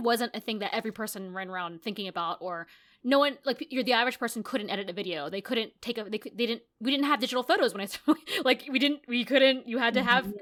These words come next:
Speaker 1: cameras and film and money, you know, to do anything media related. Um, so, you know, I went to college.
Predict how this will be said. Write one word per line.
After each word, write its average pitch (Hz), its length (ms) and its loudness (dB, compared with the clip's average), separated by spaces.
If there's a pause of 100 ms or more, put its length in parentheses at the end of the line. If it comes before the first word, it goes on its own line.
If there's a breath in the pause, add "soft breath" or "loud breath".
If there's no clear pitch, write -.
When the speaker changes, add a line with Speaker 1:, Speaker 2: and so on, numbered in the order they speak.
Speaker 1:
cameras 262 460 -2
and 220 140 -4
film 285 420 2
and 196 240 -4 (280 soft breath)
money, 226 480 0
you 208 60 -4
know, 196 120 -6
to 190 120 -10
do 226 280 -6
anything 208 380 -6
media 180 200 -6
related. 165 400 -10 (520 soft breath)
Um, 196 460 0 (160)
so, 240 380 0
you 247 60 -4
know, 220 80 -2
I 214 60 0
went 254 120 -2
to 277 60 -2
college. 233 480 0